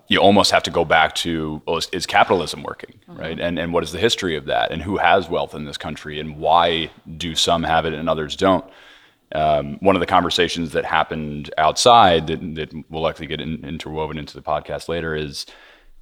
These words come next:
Speaker 1: Jesse was talking about this idea of exploiting resources, and that, that, that is seen, I think, in the food system very tangibly of, of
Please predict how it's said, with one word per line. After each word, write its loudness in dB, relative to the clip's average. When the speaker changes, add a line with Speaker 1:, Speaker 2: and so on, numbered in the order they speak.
Speaker 1:
Jesse 8
was 0
talking 4
about 4
this -2
idea 0
of -2
exploiting 0
resources, -4
and -6
that, -6
that, -4
that -2
is -6
seen, 0
I -2
think, -6
in -4
the -4
food -4
system -4
very -2
tangibly -2
of, -6
of -4